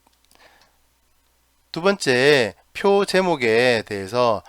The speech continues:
수소차 보급 및 활성화 계획에서 수소차와 활성화에는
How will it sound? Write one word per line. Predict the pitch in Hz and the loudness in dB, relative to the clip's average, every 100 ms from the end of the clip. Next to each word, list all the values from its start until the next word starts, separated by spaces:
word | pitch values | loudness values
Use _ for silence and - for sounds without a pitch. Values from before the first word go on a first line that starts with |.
| - | -20
수소차 | - - 202 - 151 | -14 -8 -8 -2 -2
보급 | 117 113 113 | -2 -6 -8
및 | 113 135 | -6 -6
활성화 | 165 170 175 147 | -6 -4 -4 -4
계획에서 | - 110 101 92 120 120 98 - - | -6 -10 -10 -10 -4 -4 -4 -10 -20
수소차와 | - 151 170 - 123 107 | -20 -10 -10 -4 -2 0
활성화에는 | 135 156 160 143 104 95 123 | -2 -2 -2 -2 -4 -6 -8